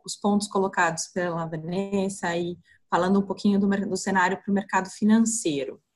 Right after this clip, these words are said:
A gente viu, ao longo dos últimos anos, particularmente depois de dois mil e dezesseis, um mercado financeiro muito ativo, com um incentivo vindo do regulador,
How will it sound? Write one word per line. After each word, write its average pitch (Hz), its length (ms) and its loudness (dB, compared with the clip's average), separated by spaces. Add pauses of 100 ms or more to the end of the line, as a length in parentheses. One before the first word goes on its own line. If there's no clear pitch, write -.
(480)
A 190 60 -2
gente 214 400 4 (340)
viu, 226 440 4
ao 165 120 4
longo 196 300 4
dos 175 180 -2
últimos 185 440 -4
anos, 190 280 0
particularmente 180 760 -6
depois 170 440 -4
de 165 200 -10
dois 208 320 0
mil 190 180 2
e 165 60 -6
dezesseis, 170 1000 -4 (460)
um 202 200 2
mercado 208 320 2
financeiro 233 420 2
muito 254 260 4
ativo, 220 800 0 (460)
com 254 240 4
um 277 180 4
incentivo 214 960 0
vindo 254 420 4
do 233 140 4
regulador, 190 960 0